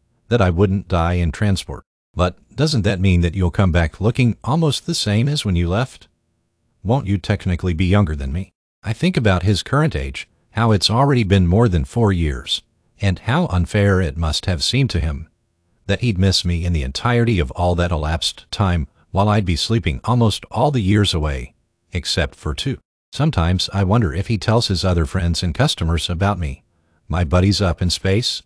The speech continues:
I imagine him saying. "What's he doing up there?" "He's researching a new planet,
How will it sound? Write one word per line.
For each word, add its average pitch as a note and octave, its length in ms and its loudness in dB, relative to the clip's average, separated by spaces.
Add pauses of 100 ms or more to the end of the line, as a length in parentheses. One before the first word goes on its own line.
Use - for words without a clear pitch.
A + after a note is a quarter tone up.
I F#2 140 -6
imagine F#2+ 420 0
him E2+ 180 2
saying. C#2 360 -6 (260)
"What's E2 260 -2
he A2+ 140 0
doing F#2 320 4
up F#2 160 -2
there?" G#2 380 0 (640)
"He's E3 280 -2
researching A#2+ 520 0
a F#2 60 4
new F2+ 200 2
planet, C#2+ 460 -6